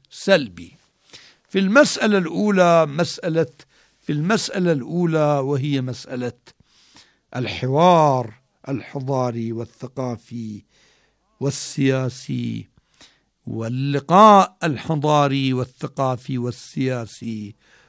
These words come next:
رأي الإسلام بالإيجاب بالضرورة وبالتأكيد، ما يناقش في ذلك أحد.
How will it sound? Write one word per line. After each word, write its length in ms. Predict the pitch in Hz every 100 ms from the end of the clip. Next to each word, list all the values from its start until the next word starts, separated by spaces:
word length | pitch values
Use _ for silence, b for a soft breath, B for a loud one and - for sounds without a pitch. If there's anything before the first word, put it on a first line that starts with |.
| b b -
رأي 320 | 160 185 196
الإسلام 680 | 135 - - 151 185 202 202
بالإيجاب 960 | 208 165 180 156 135 180 214 220 190
بالضرورة 680 | 175 294 180 165 170 170 160
وبالتأكيد، 1080 | 151 151 175 - - 202 151 190 190 131 82 _ _ _ _ _ -
ما 300 | 165 208 202
يناقش 640 | 165 151 196 185 - 110
في 260 | - 131 123
ذلك 640 | 139 196 190 185 220 - - _ _ _
أحد. 320 | 151 - 120